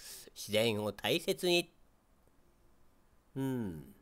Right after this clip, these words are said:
まあ、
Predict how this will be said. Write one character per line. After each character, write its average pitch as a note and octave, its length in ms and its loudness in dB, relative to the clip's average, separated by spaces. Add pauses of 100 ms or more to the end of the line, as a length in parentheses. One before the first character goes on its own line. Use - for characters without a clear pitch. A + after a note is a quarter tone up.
(3250)
ま - 200 -4
あ、 - 100 -14